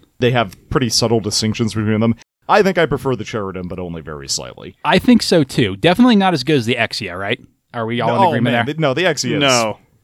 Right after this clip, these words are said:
Speaker 1: Exia is great.
Speaker 3: It's a good thing both of you guys like the Dynamis less than Cherudim, because I think it would have ended up right underneath it.
Speaker 2: <laughs> Oh,
Speaker 3: The
Speaker 2: don't worry. I think it's going right above <laughs> instead.
Speaker 3: Okay.
Speaker 2: Final question. Is it better or worse than the Wing Gundam?
Speaker 1: Huh.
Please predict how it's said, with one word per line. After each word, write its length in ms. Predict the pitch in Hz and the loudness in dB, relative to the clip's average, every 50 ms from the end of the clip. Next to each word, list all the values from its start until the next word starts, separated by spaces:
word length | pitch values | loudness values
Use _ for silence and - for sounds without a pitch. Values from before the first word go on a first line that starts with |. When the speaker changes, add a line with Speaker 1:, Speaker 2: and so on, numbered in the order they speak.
| _ _ - - - | _ _ -20 -6 -2
Speaker 1:
Exia 260 | 170 165 - 131 123 | 0 0 0 0 0
is 100 | 107 101 | -2 -2
great. 260 | 95 - 82 76 80 | -4 -8 -8 -8 -10
Speaker 3:
It's 120 | 85 - 160 | -12 -14 -2
a 40 | - | 0
good 180 | 185 185 185 | 0 2 2
thing 160 | - 185 175 | 2 0 0
both 200 | 151 151 147 - | 2 0 0 0
of 60 | 170 139 | 0 0
you 120 | 127 127 | 0 2
guys 640 | 135 139 131 123 123 123 120 120 120 117 - - - | 4 4 6 6 6 4 4 0 -6 -12 -16 -10 -2
like 320 | 147 123 117 120 123 127 - | 2 2 2 2 0 -2 -4
the 180 | 131 113 120 _ _ _ _ _ _ _ _ _ - | -6 -6 -6 _ _ _ _ _ _ _ _ _ -14
Dynamis 640 | 123 117 - - 127 - 135 127 127 127 127 127 127 | -14 -14 -12 -12 -2 0 2 2 2 2 0 0 0
less 140 | 127 120 120 | 0 -2 -2
than 220 | - - 135 127 120 | -2 -4 -4 -4 -4
Cherudim, 460 | - - 123 113 110 110 117 113 110 | -2 -2 0 0 2 0 0 0 -2
because 260 | 117 - 160 143 135 | -2 0 0 4 4
I 80 | 131 127 | 4 4
think 200 | - 147 131 156 | 4 2 0 2
it 80 | 147 | 0
would 100 | 139 135 | 2 2
have 120 | 139 127 135 | 2 4 2
ended 180 | 127 127 120 127 | 2 2 2 0
up 120 | 110 - | 0 2
right 220 | 120 117 117 117 | 2 2 2 2
underneath 480 | 120 117 117 117 113 113 117 156 160 - | 2 -2 -2 -4 -2 0 0 -2 0 0
it. 200 | - 269 302 294 - | 0 0 0 0 -4
Speaker 2:
<laughs> 60 | _ - 220 | _ -8 0
Oh, 240 | 175 202 208 - 180 | 2 2 2 2 0
Speaker 3:
The 200 | 127 120 113 117 - - _ _ | -2 -4 -6 -6 -10 -18 _ _
Speaker 2:
don't 200 | 196 214 226 220 | 4 4 6 6
worry. 280 | 208 214 196 175 160 | 6 6 6 6 6
I 60 | 156 151 | 4 4
think 200 | - 202 175 170 | 4 4 4 4
it's 100 | 143 131 | 2 4
going 260 | 139 160 151 143 127 | 4 4 6 6 6
right 180 | 127 135 135 127 | 4 4 2 2
above 420 | 110 101 113 104 98 - - - _ _ _ | 0 0 -2 -2 -2 -6 -10 -18 _ _ _
<laughs> 180 | - - 240 185 | -4 -2 2 4
instead. 540 | 170 170 190 - - 175 156 151 170 165 - | 4 4 4 2 4 4 6 6 6 4 2
Speaker 3:
Okay. 60 | - _ | -2 _
Speaker 2:
Final 280 | 220 202 214 220 220 202 | 4 4 6 6 6 4
question. 480 | - - 202 180 156 - - 147 135 | 4 4 4 4 4 4 2 2 2
Is 140 | 156 139 127 | 2 4 4
it 160 | 156 139 123 | 4 2 4
better 280 | - 165 156 165 170 165 | 4 4 6 8 8 8
or 100 | 156 151 | 8 8
worse 280 | 147 151 151 143 - - | 8 6 4 4 2 2
than 140 | 135 139 | 4 6
the 100 | 143 135 | 6 6
Wing 280 | 120 110 123 123 123 117 | 6 6 4 4 4 4
Gundam? 380 | 110 107 95 90 87 90 113 - - _ _ _ _ _ _ _ _ _ | 2 0 -2 -4 -6 -8 -10 -10 -10 _ _ _ _ _ _ _ _ _
Speaker 1:
Huh. 340 | - - - 139 92 76 | -16 -10 -8 -6 -6 -6